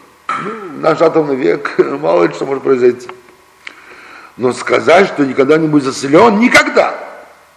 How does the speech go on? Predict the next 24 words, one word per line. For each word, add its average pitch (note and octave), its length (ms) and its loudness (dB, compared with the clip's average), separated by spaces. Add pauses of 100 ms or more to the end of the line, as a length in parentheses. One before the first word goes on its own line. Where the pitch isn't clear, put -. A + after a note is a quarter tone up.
(260)
Ни C3 100 -12
через F#3+ 320 0
сто A#3 340 6
лет, G#3 200 4
ни - 40 -8
через G3 200 -4
двести, G#3 240 4
ни D#3+ 40 -6
через F3 220 -4
тысячу, G3 340 2
ни F3 100 -6
через G#3+ 220 0
две A#3 180 4
тысячи, G3 240 -2
ни D#3+ 60 -12
через G#3 180 4
пять F3 160 -10
тысяч, F3+ 180 -6 (200)
никогда. G#3 640 0 (1000)
Это B2 200 -2
уже, C#3 200 -4
это C3+ 300 -6
другой B2+ 300 -2
порядок. - 500 -8